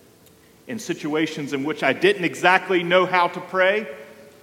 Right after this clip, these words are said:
I was finding words to fill in the gap. And so this was the value of the Psalms,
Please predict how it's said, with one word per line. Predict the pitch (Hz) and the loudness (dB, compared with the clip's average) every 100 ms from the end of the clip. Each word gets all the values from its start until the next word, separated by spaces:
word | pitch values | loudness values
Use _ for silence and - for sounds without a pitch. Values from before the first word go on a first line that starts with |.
| - _ _ | -20 _ _
I | 113 | -8
was | 117 - | -8 -6
finding | 139 131 135 127 123 127 | -4 -4 -6 -8 -8 -4
words | 151 117 110 - - - | -2 0 -2 -8 -14 -14
to | 131 | -10
fill | - 120 | -6 -6
in | 117 113 | -6 -8
the | |
gap. | 107 131 113 87 - - - - - - _ _ _ | -8 -6 -6 -8 -14 -20 -20 -20 -20 -20 _ _ _
And | - | -14
so | 131 135 | -6 -6
this | 151 - | -6 -8
was | 151 - | -10 -8
the | 131 | -8
value | 110 139 147 131 101 90 - - | -2 -2 -2 -4 -8 -14 -18 -16
of | 117 98 | -14 -14
the | - | -16
Psalms, | - 139 98 85 - - | -10 -8 -8 -12 -18 -20